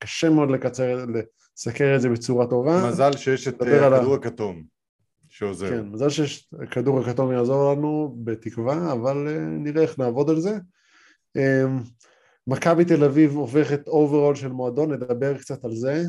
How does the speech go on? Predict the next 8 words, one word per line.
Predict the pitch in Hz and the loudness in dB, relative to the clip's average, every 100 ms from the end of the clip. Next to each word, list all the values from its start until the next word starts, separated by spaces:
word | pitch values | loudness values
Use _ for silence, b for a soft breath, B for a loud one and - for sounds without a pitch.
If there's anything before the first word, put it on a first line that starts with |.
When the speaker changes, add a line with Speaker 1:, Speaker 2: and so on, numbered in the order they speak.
| 147 _ - | -8 _ -10
Speaker 1:
על, | 117 113 113 | -6 -4 -2
אה, | 113 110 110 113 113 117 | -2 -4 -6 -8 -10 -10
מי | 113 143 | -4 -2
בא, | 135 139 135 | 2 2 2
מי, | 131 131 127 | -2 -4 -4
מה | 120 127 | -4 -2
הולך, | 123 139 143 - - _ _ _ _ | 0 0 -2 -8 -20 _ _ _ _
אה, | - | -10